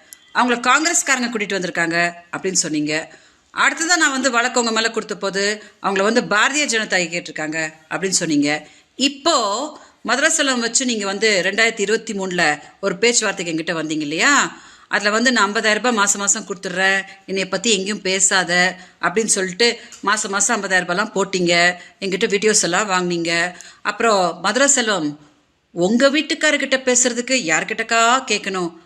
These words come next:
அப்படின்ற வாக்குமூலம்லாம் கொடுத்தான். அப்புறம் உங்க பொன்னான வாயிலிருந்து தானே பொண்டாட்டி, பொண்டாட்டி, பொண்டாட்டி, பொண்டாட்டி அப்படின்னு நீங்க வீடியோலலாம் பண்ணீங்க.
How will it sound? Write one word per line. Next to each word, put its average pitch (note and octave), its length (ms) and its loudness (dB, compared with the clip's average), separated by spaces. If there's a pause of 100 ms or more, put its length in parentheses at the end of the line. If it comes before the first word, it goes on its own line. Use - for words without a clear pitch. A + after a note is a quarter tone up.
(140)
அப்படின்ற G3 400 -2
வாக்குமூலம்லாம் F#3 640 -2
கொடுத்தான். E3 640 0 (160)
அப்புறம் A#3+ 640 0 (240)
உங்க G#3+ 240 4
பொன்னான C4 800 4
வாயிலிருந்து A#3+ 500 2
தானே C4 200 2 (520)
பொண்டாட்டி, B3+ 500 0
பொண்டாட்டி, B3 480 0
பொண்டாட்டி, A#3+ 460 0
பொண்டாட்டி A#3 680 -2
அப்படின்னு F3+ 200 0
நீங்க G3 280 -2
வீடியோலலாம் G3 420 0
பண்ணீங்க. E3+ 640 2